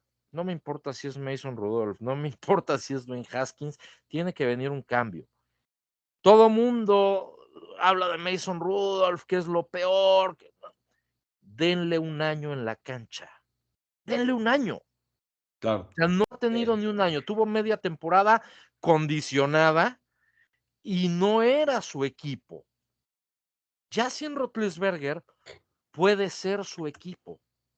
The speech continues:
Speaker 1: ¿sí? Entonces, puede ser que sea la respuesta, puede ser que no. La verdad es que no lo sabemos. Mucha gente habla con mucha suficiencia diciendo,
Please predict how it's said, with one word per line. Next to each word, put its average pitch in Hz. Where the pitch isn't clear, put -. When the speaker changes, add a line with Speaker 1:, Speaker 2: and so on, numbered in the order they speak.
Speaker 1:
¿sí? 110
Entonces, 160
puede 170
ser 185
que 170
sea 156
la 147
respuesta, 147
puede 196
ser 214
que 139
no. 185
La 147
verdad 156
es 202
que 208
no 196
lo 208
sabemos. 147
Mucha 165
gente 190
habla 170
con 139
mucha 170
suficiencia 156
diciendo, 147